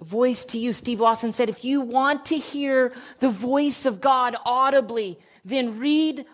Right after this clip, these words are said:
the Bible out loud." And so we're gonna read it.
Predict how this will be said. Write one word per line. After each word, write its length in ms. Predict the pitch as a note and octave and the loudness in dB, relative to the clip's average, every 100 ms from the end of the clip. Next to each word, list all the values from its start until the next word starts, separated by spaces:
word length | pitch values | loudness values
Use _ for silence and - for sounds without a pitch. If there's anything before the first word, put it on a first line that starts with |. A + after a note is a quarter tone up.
| _ | _
the 100 | D4 | -4
Bible 640 | A3 D#4 D#4 B3+ B3 A3+ - - | 4 8 8 6 4 2 -4 2
out 180 | B3 B3+ | 2 4
loud." 460 | A#3 A3+ F3 B2+ - _ _ _ _ _ _ _ _ | 0 -2 -4 -12 -20 _ _ _ _ _ _ _ _
And 100 | F3+ | -10
so 120 | - | 0
we're 80 | C#4 | 4
gonna 140 | D#4+ D#4+ | 6 6
read 220 | F4+ E4+ | 6 6
it. 320 | A3 - - | 4 0 -16